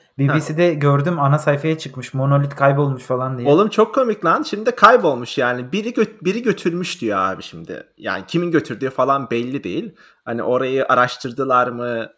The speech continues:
Speaker 1: araba mı gelmiş, onlara falan bakıyorlardır eminim. Çok garip bir olay yani. Biri koydu abi, sonra da kaldırdı yani. Amacı neydi anlamadım o olayın.
Speaker 2: Ya da biri abi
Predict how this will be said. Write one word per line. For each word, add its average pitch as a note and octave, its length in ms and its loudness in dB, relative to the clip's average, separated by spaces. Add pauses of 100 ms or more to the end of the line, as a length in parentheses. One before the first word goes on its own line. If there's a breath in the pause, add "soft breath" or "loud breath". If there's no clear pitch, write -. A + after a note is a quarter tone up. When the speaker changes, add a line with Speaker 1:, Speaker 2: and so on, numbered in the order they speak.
Speaker 1:
araba A2+ 320 0
mı A#2+ 100 -8
gelmiş, A#2 540 -2
onlara A2 280 -4
falan B2 260 -6
bakıyorlardır A2+ 520 -2
eminim. E3+ 340 -10
Çok F#3+ 240 -6
garip D#3+ 260 -2
bir C3 60 0
olay G2 260 0
yani. G2+ 260 -6 (120)
Biri G#3+ 180 -2
koydu B3 320 4
abi, - 200 2
sonra D3 240 -2
da G3 100 -2
kaldırdı D#3+ 500 4
yani. G2+ 240 0
Amacı D3+ 340 0
neydi A2 220 -2
anlamadım B2+ 460 -4 (720)
o A#2+ 60 -6
olayın. A2 360 -4
Speaker 2:
Ya C#3+ 180 0
da D#3 120 0
biri D3+ 360 -2
abi C#3 260 2